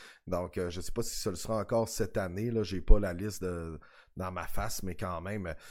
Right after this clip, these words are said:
je trouve que c'est comme beaucoup, deux fins de semaine d'affilée, là, euh, puis Verstappen avait pas, avait pas tort en disant que, ben,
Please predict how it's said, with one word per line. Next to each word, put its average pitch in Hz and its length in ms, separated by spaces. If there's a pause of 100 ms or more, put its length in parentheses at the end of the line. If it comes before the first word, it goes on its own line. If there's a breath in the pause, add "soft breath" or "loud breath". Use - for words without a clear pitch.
(120)
je - 80
trouve 180 140
que - 60
c'est 120 200
comme 147 220
beaucoup, 110 200
deux 143 140
fins 190 140
de 196 40
semaine 190 260
d'affilée, 143 500
là, 127 80
euh, 101 320
puis 101 440 (320)
Verstappen 139 640
avait 101 220
pas, 143 300 (380 soft breath)
avait 117 300
pas 110 200
tort 107 500
en 101 180
disant 98 460
que, 131 320 (420 soft breath)
ben, 95 680